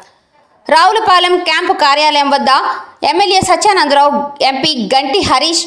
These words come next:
రాష్ట్ర కొప్పుల వెలమ కార్పొరేషన్ చైర్మన్ పివి గణేష్ కుమార్ ప్రజా దర్బార్ కార్యక్రమంలో పాల్గొన్నారు. ప్రజలు ఎదుర్కొంటున్న సమస్యలపై వినతి పత్రాలను సత్యానందరావు స్వీకరించారు.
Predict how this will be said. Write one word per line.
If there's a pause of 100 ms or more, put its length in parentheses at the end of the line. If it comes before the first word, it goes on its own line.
(260)
రాష్ట్ర (100)
కొప్పుల
వెలమ (100)
కార్పొరేషన్
చైర్మన్
పివి (100)
గణేష్
కుమార్ (320)
ప్రజా
దర్బార్
కార్యక్రమంలో
పాల్గొన్నారు. (680)
ప్రజలు (160)
ఎదుర్కొంటున్న (120)
సమస్యలపై (120)
వినతి
పత్రాలను
సత్యానందరావు
స్వీకరించారు.